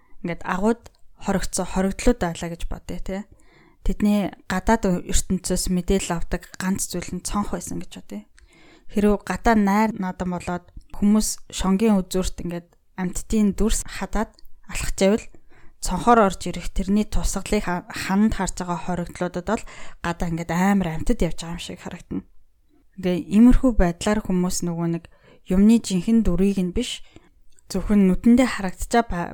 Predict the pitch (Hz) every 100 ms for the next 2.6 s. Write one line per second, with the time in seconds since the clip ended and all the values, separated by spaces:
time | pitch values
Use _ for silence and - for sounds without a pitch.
0 | 180 175 185 180 202 - - 175 170 170
1 | - 170 180 170 160 - - - - -
2 | - - - 180 170 165